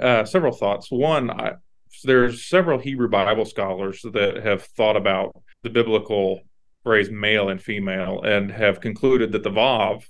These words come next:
the conjunctive, which is sort of an ambiguous letter, uh, can stand for everything else, everything in between.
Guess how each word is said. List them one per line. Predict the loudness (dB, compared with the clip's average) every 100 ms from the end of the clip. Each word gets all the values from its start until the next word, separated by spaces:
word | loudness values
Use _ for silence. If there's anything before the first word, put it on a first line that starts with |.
| -16
the | -14
conjunctive, | -10 -4 -2 -2 -2 -4 -4 -14 -20 -20 -10
which | -6 -6
is | 0
sort | 2
of | 2
an | 4
ambiguous | 2 2 0 2 2 0 0
letter, | 2 4 0 -4 -16 -20 -20 -10
uh, | -8
can | -8 -6 -8
stand | -10 -16 0 2 2 0 -8
for | -2 2
everything | 2 0 -4 0 0 0 -8 -14 _
else, | -4 -4 -8 -20 -20 0
everything | 2 2 2 0 0
in | -2
between. | -4 -4 -6 -6 -10